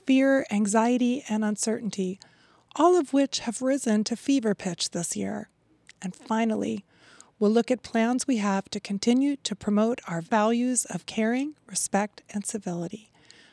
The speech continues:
a critical topic that now has its own dedicated Stony Brook University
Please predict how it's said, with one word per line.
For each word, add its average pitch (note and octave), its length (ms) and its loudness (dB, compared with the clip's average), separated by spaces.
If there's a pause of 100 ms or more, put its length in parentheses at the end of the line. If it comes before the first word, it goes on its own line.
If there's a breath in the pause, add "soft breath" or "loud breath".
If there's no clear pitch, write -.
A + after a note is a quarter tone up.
(120)
a - 80 -14
critical C4 480 0
topic - 560 -6 (120)
that G3 180 -4
now G#3+ 180 2
has G#3 260 -2
its - 220 -8
own A#3 380 -2
dedicated G#3+ 640 2
Stony A#3 380 0
Brook A3+ 320 -6
University G3+ 640 -2